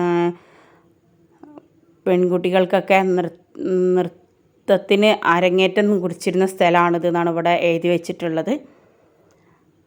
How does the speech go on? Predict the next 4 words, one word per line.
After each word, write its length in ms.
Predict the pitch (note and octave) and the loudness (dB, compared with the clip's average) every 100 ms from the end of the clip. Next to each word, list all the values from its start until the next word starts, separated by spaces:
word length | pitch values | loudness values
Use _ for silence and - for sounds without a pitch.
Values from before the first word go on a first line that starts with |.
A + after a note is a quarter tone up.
| _ _ _ _ _ _ - | _ _ _ _ _ _ -10
അതുപോലെ 360 | F3 F#3 F3+ - | 0 2 2 2
പണ്ടത്തെ 400 | F3+ E3+ - G3 G3 | 2 0 0 2 2
ബ്രിട്ടീഷുകാരുടെ 720 | F3+ F3 F#3+ F#3 G3+ G3 F#3+ G#3 | 2 2 2 2 4 4 6 4
കാലത്തുള്ള 500 | F3+ F3+ F3+ F#3 F3+ | 2 0 -2 -4 0